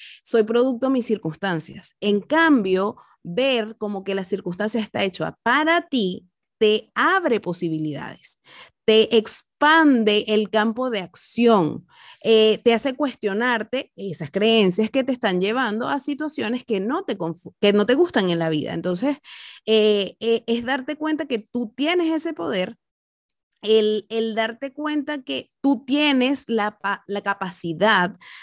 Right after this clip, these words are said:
de, de reinterpretar tu vida y crear lo que realmente quieres, es maravilloso. Ojo, como dice Ileana, es doloroso,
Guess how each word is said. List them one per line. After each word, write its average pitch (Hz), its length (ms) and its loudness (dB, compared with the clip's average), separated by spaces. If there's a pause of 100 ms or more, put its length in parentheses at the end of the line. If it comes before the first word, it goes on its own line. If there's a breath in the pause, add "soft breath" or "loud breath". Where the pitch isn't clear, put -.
(120 loud breath)
de, 190 1080 0
de 202 480 2
reinterpretar 247 1500 0 (520)
tu 269 220 0
vida 208 540 -4 (420)
y 262 240 0
crear 226 580 0
lo 180 220 -2
que 180 120 -4
realmente 240 640 -6
quieres, 214 680 -4 (440)
es 175 140 -2
maravilloso. 220 680 2 (160)
Ojo, 196 540 0 (120)
como 180 280 -2
dice 160 220 -4
Ileana, 269 460 -4 (720)
es 190 240 -2
doloroso, 220 800 -2